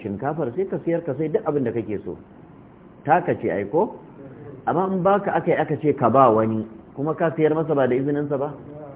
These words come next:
Haka ba zai yi ba. Amma idan kai ne mai fitar da zakkar, kuma noma ka yi, to dole hatsi za ka fitar na abin da ka noma. Ba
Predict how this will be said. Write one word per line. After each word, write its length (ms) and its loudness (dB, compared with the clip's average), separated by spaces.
Haka 240 -4
ba 180 2
zai 220 2
yi 80 -2
ba. 160 -6
Amma 340 4
idan 340 4
kai 300 4
ne 180 6
mai 200 6
fitar 340 0
da 120 4
zakkar, 440 0
kuma 220 2
noma 420 4
ka 80 2
yi, 240 4
to 260 2
dole 240 8
hatsi 460 0
za 160 2
ka 120 -6
fitar 360 -6
na 240 -2
abin 260 2
da 100 0
ka 140 -6
noma. 320 -4
Ba 340 4